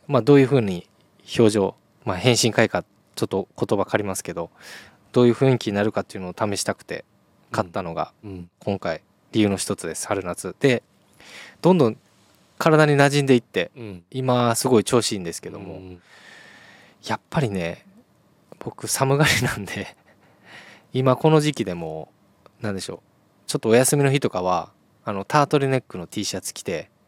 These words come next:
Speaker 1: で、その上に着たりとか、
Speaker 2: うん。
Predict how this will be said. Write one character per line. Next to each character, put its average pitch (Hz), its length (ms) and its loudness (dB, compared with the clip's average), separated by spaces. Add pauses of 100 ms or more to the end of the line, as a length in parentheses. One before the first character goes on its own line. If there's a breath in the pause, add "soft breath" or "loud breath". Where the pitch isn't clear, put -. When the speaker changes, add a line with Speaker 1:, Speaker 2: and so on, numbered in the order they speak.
(800)
Speaker 1:
で、 117 100 0
そ 113 180 4
の 127 80 4
上 120 140 2
に 110 140 -4 (220)
着 - 100 -14
た 107 100 0
り 87 120 -8
と 80 100 -18
か、 80 300 -8 (420)
Speaker 2:
う 120 60 -18
ん。 95 520 -12